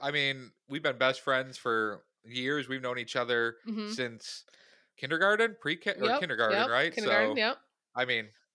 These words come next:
Speaker 1: that's a pretty good run. Twenty, uh, what are we looking at? Twenty-seven years, give or take now?
Speaker 2: Yes, thankfully we've
Speaker 1: Not too
Speaker 2: always
Speaker 1: shabby.
Speaker 2: dated people that hasn't had an issue, and,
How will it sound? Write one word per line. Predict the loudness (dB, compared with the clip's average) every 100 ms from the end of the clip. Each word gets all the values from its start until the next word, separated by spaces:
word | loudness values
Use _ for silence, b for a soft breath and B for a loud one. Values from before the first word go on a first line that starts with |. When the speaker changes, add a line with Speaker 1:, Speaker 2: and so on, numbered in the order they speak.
| 0
Speaker 1:
that's | 2 4
a | 0
pretty | 2 0
good | 2
run. | 4 4 2
Twenty, | -2 0 2 2
uh, | 4 6 6 6 4 2
what | 0
are | -2
we |
looking | -2 0
at? | -2 -2
Twenty-seven | -6 -6 -2 -2 -2 -4
years, | -4 -4 -2
give | -4
or | 0
take | 0 0 0
now? | 0 0 2
Speaker 2:
Yes, | 2 2 -2
thankfully | -2 -2 0 0
we've | 2
Speaker 1:
Not |
too | 2
Speaker 2:
always | 2 -2
Speaker 1:
shabby. | -2 -4 -6 0
Speaker 2:
dated | 2 2 2
people | 0 0 0 2
that | 2 0 -4
hasn't | 2 2 2 0
had | 0
an | 0
issue, | -2 -2 0
and, | 0 0 -4